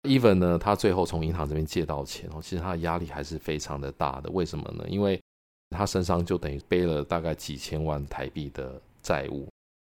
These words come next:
只要他的创业没有成功呢，他的家人呢，可能就必须要流离失所。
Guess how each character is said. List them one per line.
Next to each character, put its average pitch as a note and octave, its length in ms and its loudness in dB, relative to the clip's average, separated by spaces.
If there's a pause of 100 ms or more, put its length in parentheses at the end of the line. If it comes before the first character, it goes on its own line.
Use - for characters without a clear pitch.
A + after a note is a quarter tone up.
(220)
只 - 160 -6
要 F2 220 4
他 F#2 180 -2
的 E2 100 0
创 F2 240 -2
业 D#2+ 140 0
没 D2+ 100 0
有 C#2 120 -2
成 C2+ 240 -8
功 C#2+ 240 -4
呢， C2 180 -8 (380)
他 F2 100 -4
的 D#2+ 100 -2
家 D#2 280 0
人 C2+ 200 -2
呢， C2 140 -8
可 - 140 -12
能 C2 100 -8
就 D2+ 160 -4
必 E2 160 -4
须 D#2+ 200 -6
要 D2 180 0
流 D2+ 300 -4
离 D2+ 140 -6
失 C#2+ 300 -6
所。 - 260 -6